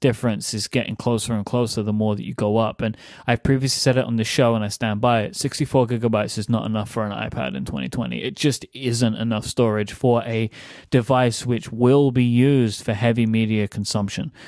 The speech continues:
right? Like, you are, it's what an iPad, it's, like, part of what the iPad is for, is a big design,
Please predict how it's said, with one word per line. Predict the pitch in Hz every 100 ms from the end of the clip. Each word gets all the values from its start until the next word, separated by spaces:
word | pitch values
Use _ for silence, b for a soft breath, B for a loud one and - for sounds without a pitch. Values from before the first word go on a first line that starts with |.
| B B B B
right? | 113 104 120
Like, | 104 -
you | - 123 110 120 117
are, | 135 135
it's | 131 -
what | 143 131
an | 127
iPad, | 131 139 131 117 113 113
it's, | 123
like, | 135 -
part | - 139 143
of | 135
what | -
the | 120
iPad | 120 120 123 117
is | 104
for, | - 123 120 104
is | - 107
a | 104 - -
big | 143 139 117 - _ 117 -
design, | 123 113 120 123 123